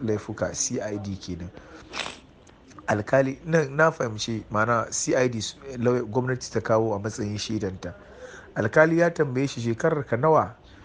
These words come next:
Shaida ya ce, "Arba'in da hudu", ma'ana forty-four years. Alkali ya tambaye shi, "Menene yarenka?"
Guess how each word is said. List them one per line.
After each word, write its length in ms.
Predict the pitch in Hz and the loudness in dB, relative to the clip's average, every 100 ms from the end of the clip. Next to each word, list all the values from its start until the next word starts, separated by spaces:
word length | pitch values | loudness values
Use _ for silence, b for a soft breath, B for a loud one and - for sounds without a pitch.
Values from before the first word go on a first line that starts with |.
| B B - | B B -6
Shaida 300 | - 151 135 | 0 4 6
ya 80 | 120 120 | 4 2
ce, 200 | 139 127 | 0 2
"Arba'in 480 | 113 110 113 131 | 2 0 0 0
da 80 | 135 | 0
hudu", 380 | 101 110 113 98 - 117 | 0 -2 -4 -6 -6 -4
ma'ana 240 | 113 117 | 0 -2
forty-four 600 | - 151 135 110 123 123 | 0 -2 -2 -2 2 4
years. 520 | 113 113 92 - - - - - - - - B B B - - | 2 -2 -2 -6 -10 -14 -20 -20 -20 -20 -20 B B B -10 -4
Alkali 420 | 107 113 147 151 | -2 2 2 2
ya 80 | 151 | 0
tambaye 440 | 151 120 113 120 | -2 0 0 0
shi, 180 | 120 110 | -2 -4
"Menene 540 | 117 120 135 160 151 131 | -2 0 0 -2 0 2
yarenka?" 580 | 123 127 139 - 95 | 2 0 -2 0 0